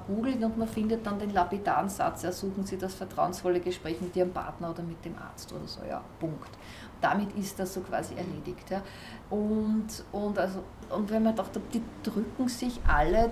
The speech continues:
drumherum, das ist ein, das ist ein heißes Thema. Und ich, ich kann's nicht sagen,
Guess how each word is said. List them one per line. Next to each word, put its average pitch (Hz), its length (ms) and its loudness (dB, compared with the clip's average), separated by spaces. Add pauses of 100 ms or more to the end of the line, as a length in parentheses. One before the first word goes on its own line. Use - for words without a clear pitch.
drumherum, 226 680 2
das 233 160 -4
ist 220 220 0
ein, 214 220 4 (160)
das 202 220 -6
ist - 180 -6
ein 233 180 2
heißes 180 460 -4
Thema. 190 380 0 (920)
Und 240 380 8 (500)
ich, 240 340 -4
ich - 120 -8
kann's 262 380 0
nicht 277 200 0
sagen, 220 320 4